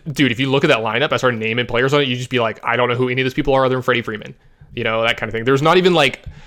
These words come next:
there were, there weren't even, like, the youngsters up yet that you're like, "Yeah, these guys are gonna develop into some players." They weren't even there yet. So,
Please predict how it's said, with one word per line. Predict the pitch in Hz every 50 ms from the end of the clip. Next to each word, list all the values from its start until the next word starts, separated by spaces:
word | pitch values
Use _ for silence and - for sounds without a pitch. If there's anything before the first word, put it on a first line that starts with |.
| - - - - - _ -
there | - 143 151 151
were, | 160 170
there | 156 165
weren't | 170 196 202
even, | 190 180
like, | 165 139 -
the | 135
youngsters | 123 120 123 131 135 127 - - - 113 107 107 -
up | 120 113 - 120
yet | 110 107 110 -
that | - 123
you're | 113 113 110
like, | 120 123 - -
"Yeah, | 285 311 294 262
these | 254 247 -
guys | 247 233 214
are | 226
gonna | 220 208
develop | 170 170 170 190 196 190 180 -
into | 175 143
some | - 127
players." | 135 123 123 -
They | - 139 - - 147
weren't | 143 131 117
even | 113 110 110 110
there | 117 123 120 117 110
yet. | 107 107 - -
So, | - 110